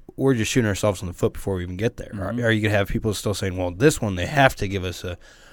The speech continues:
Speaker 1: one point three, one point four carryout," when no, they don't, and they probably won't, and that just brings down the whole average. Again, just killing us on, on the price side of things, looking for this big drop but not seeing it 'cause, well,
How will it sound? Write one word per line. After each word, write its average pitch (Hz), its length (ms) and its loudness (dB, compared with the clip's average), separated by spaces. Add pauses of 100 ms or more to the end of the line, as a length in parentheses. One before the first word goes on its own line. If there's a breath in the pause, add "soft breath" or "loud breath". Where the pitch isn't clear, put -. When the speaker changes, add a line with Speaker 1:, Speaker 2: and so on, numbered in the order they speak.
(160 loud breath)
Speaker 1:
one 127 240 2
point 107 260 -2
three, 120 160 0
one 104 220 0
point 95 240 -4
four 95 180 -4
carryout," 101 480 4
when 85 340 -6 (540 soft breath)
no, 95 640 0
they 101 120 0
don't, 95 400 0
and 92 120 -6
they 87 60 -4
probably 98 360 4
won't, 101 500 2 (400 soft breath)
and 110 160 2
that 107 140 4
just 101 160 -6
brings 104 200 0
down 92 140 -2
the 87 80 -4
whole 92 200 2
average. 92 520 2
Again, 98 320 4
just - 400 -8 (1300)
killing 143 280 4
us - 320 -10
on, 87 380 -8
on 92 160 -2
the 87 140 -4 (160)
price 127 260 4
side 90 160 0
of 85 80 -6
things, 90 320 -6
looking 113 300 0
for 87 180 -8
this 85 300 -10
big 113 300 -2
drop 98 340 0
but - 100 -8
not 104 240 0 (360)
seeing 165 300 2
it 107 240 0
'cause, 104 480 -2
well, 107 340 0